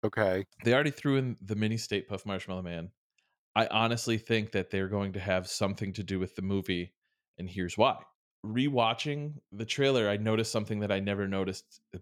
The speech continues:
Speaker 2: in the first place.
Speaker 1: Okay.
Speaker 2: There, there is a very short, short, like, blink and you'll miss it scene of a demon dog's hand on a car,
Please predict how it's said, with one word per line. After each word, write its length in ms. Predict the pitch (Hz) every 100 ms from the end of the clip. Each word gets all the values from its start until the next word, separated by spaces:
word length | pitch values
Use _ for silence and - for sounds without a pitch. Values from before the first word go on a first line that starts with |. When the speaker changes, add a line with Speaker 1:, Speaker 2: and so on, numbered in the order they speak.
| _
Speaker 2:
in 120 | - 98
the 80 |
first 280 | 90 101 98
place. 500 | - 67 - - - _ _ _
Speaker 1:
Okay. 320 | - 98 95 113 _ -
Speaker 2:
There, 220 | 110 113 -
there 300 | 107 110 113
is 160 | 113 117
a 280 | 101 92 90 -
very 640 | 117 120 123 113 110 98
short, 640 | 90 - - 110 101 - - - _ _ _ -
short, 480 | - - - 135 98
like, 200 | 110 95 _
blink 240 | 120 123 123
and 80 | 117
you'll 120 | 110
miss 260 | 107 107
it 140 | - -
scene 480 | - 117 92 90 95 _ _ -
of 280 | 113 98 - -
a 80 | 101
demon 460 | 92 110 110 104
dog's 340 | 101 98 92 -
hand 560 | 117 104 95 80 73 _ _ _ _ _ -
on 200 | 107 98
a 360 | 92 87 90 101 _ _ _ _ _ _ _ _ -
car, 480 | - 117 92 90